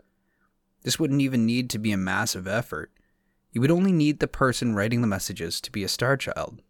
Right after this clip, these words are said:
because everything else is so encrypted that no one else would know. And in the spy game, you probably don't want to ask too many questions anyways. Expanding on the idea of psychological warfare for cost savings,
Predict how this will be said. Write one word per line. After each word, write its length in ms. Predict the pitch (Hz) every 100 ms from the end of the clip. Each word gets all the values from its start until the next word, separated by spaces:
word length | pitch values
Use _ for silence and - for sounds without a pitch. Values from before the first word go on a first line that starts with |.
| _ -
because 280 | 123 101 -
everything 400 | 101 107 104 104
else 260 | 104 131 -
is 120 | 104
so 180 | - 107
encrypted 540 | 95 - 143 139 123
that 160 | 117 117
no 100 | 120
one 160 | 127 123
else 280 | 127 -
would 140 | 110 98
know. 300 | 117 131 101 _ _ _ _ _ _ _ _
And 320 | 135 139 131 143
in 140 | 127
the 60 | 113
spy 380 | - - 120
game, 300 | 123 95 95
you 80 | 107
probably 400 | - 113 107 107
don't 340 | 101 98 104 98
want 140 | 101
to 60 | 92
ask 280 | 110 110 -
too 100 | 98
many 180 | 92
questions 520 | 92 107 95 - 101 -
anyways. 600 | 101 110 104 - - - _ _ _ _ _ -
Expanding 460 | 123 - 151 147
on 80 | 131
the 160 | 120 110
idea 340 | 101 107 135
of 140 | 110
psychological 720 | - - 101 - 101 107 113 92
warfare 600 | 98 113 139 - 92 92
for 200 | - 92
cost 380 | - 101 131 -
savings, 600 | 90 90 92 104 110